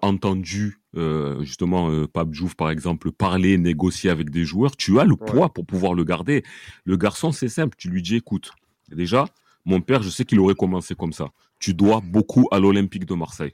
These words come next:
Speaker 1: Donc déjà, je te demande de respecter le maillot. C'est pas un an de plus dans ta carrière qui va te faire
Speaker 2: Ouais.
Speaker 1: mal. »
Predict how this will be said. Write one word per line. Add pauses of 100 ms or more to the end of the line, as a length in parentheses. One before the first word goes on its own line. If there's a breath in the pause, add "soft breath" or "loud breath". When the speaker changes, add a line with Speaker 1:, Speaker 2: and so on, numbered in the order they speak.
(240)
Speaker 1:
Donc
déjà,
je
te
demande
de
respecter (260 soft breath)
le
maillot.
C'est
pas
un
an
de
plus
dans
ta
carrière
qui
va
te
faire
Speaker 2:
Ouais.
Speaker 1:
mal. »